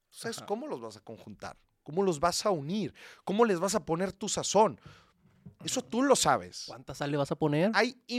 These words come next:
Speaker 1: hay una infinidad de posibilidades, pero tú eres el creativo.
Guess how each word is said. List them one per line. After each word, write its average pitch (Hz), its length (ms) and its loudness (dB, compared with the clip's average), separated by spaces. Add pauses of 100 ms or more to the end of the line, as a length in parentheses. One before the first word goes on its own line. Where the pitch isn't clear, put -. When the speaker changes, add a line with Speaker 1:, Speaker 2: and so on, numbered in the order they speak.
(160)
Speaker 1:
hay 226 140 2
una 277 120 -2
infinidad 233 680 2
de 269 80 2
posibilidades, 160 960 0
pero 180 260 2
tú 214 200 2
eres 247 240 2
el 220 200 -2
creativo. 185 760 0